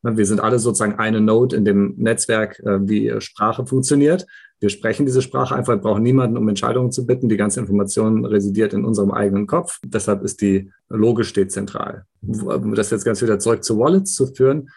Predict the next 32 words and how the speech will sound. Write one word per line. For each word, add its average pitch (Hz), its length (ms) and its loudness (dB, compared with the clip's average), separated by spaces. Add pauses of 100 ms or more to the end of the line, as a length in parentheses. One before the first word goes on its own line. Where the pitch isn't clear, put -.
(180)
dann 110 160 2
haben 123 180 2
wir, 123 240 4
ähm, 113 920 -4
ja, 123 220 -2
wahrscheinlich 110 280 -2
hier 135 80 4
eine 110 200 -2 (100)
politische 131 520 0
<laughs> 131 400 -2
Zentralisierung, 139 600 2
ne, 139 240 0
weil, 107 260 0 (400)
also 107 360 0
zumindest 104 360 0
im 113 80 2
Normalfall 104 480 2
hat 101 120 0
nur 101 120 -2
eine 110 180 0
Person 110 640 0 (160)
Zugriff 135 540 -2
auf, - 400 -6 (260)
äh, 113 160 -4
das, - 180 -6
was 120 120 -4
man 113 120 -2
mit 104 80 0
einer 107 120 2
Wallet 104 240 2
machen 120 280 -2
kann. 156 320 -4